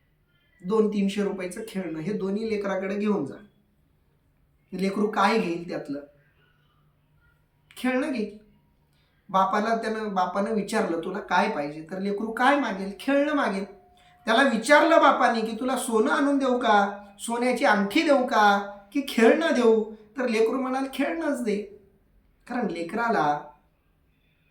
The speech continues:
आपल्या अधिक हिताचं काय आहे हे कळत नाही, माहिती नाही. आणि म्हणून अभिलाषा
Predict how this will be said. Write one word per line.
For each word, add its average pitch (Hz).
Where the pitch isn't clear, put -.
आपल्या 208
अधिक 170
हिताचं 202
काय 170
आहे 170
हे -
कळत 180
नाही, 139
माहिती 143
नाही. 165
आणि -
म्हणून 302
अभिलाषा 339